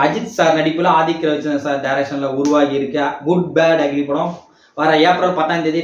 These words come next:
தியேட்டர்ல ரிலீஸ் ஆக போகுது. சும்மா தியேட்டர் சும்மா பத்தி எரிய போகுது. தியேட்டர்காரெல்லாம் பத்திரமா இருந்துங்க. அதோட ஃபர்ஸ்ட் சிங்கிள் வந்து ஏற்கனவே ரிலீஸ் ஆயிடுச்சு. செகண்ட் சிங்கிள் வந்து இன்னைக்கு ரிலீஸ் ஆகும்னு சொல்லிட்டு படக்குழு ஏற்கனவே அறிவிச்சிருந்தாங்க. அதன்படி இந்த செகண்ட் சிங்கிளோட ப்ரோமோ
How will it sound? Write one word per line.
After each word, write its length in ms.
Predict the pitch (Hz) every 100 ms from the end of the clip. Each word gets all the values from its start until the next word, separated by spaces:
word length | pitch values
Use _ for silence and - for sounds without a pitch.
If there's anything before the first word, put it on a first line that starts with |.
| 160
தியேட்டர்ல 340 | 156 - 156 147
ரிலீஸ் 180 | 156 156
ஆக 80 | 147 131
போகுது. 180 | 147 196 240 - - _ _
சும்மா 140 | 165 -
தியேட்டர் 280 | 175 180 - 170
சும்மா 120 | 156 175
பத்தி 280 | 175 240 214 185
எரிய 160 | 196 185
போகுது. 180 | 170 175
தியேட்டர்காரெல்லாம் 640 | 185 180 170 170 175 156 156
பத்திரமா 300 | 160 170 165
இருந்துங்க. 320 | 147 151 160 - - - _ _ 165
அதோட 240 | 214 226 202
ஃபர்ஸ்ட் 260 | 196 - 262
சிங்கிள் 340 | 226 196 196 190
வந்து 160 | 196 202 208
ஏற்கனவே 260 | 208 208 180
ரிலீஸ் 200 | 185 185
ஆயிடுச்சு. 320 | 170 151 151 226 -
செகண்ட் 260 | 226 233 233
சிங்கிள் 240 | 202 180
வந்து 160 | 180 185 190
இன்னைக்கு 220 | 214 190
ரிலீஸ் 220 | 185 180
ஆகும்னு 180 | 185 170
சொல்லிட்டு 240 | 165 160 170
படக்குழு 340 | 160 135 165 156 - 160
ஏற்கனவே 240 | 170 180
அறிவிச்சிருந்தாங்க. 520 | 165 165 165 147 156 208
அதன்படி 360 | 190 214 220 226 240 - - - 180
இந்த 120 | 185 -
செகண்ட் 260 | 254 247 226
சிங்கிளோட 420 | 202 202 185 - - - - _ -
ப்ரோமோ 320 | 185 240 233